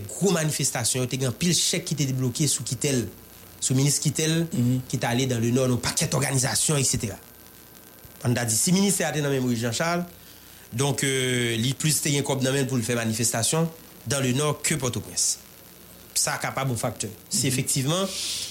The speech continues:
Speaker 1: comme qui est allé dans l'organisation, c'était là. Mais deuxième raison en tout,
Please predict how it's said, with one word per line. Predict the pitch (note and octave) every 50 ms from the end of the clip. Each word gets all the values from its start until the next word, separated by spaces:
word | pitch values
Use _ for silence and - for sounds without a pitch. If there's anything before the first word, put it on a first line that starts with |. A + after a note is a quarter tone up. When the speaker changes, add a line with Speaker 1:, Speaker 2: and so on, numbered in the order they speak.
| -
Speaker 1:
comme | - F3+ E3 C3
qui | - -
est | D3 D#3+
allé | C#3+ C#3+ C3
dans | C3+ C3
l'organisation, | B2+ B2+ B2+ B2+ B2 B2+ B2 A2+ - C#3 C#3 C#3+ C3
c'était | - B2+ - G#2 F2
là. | E2 - - - - - - - - - - - - - - - - - - - - - -
Mais | C3+ B2+
deuxième | D#3 G3 F#3 F#3 F#3+ F3+ F#3
raison | F3+ D#3+ C#3+ D3+ D3
en | C#3 C3
tout, | - F3+ G3 G3+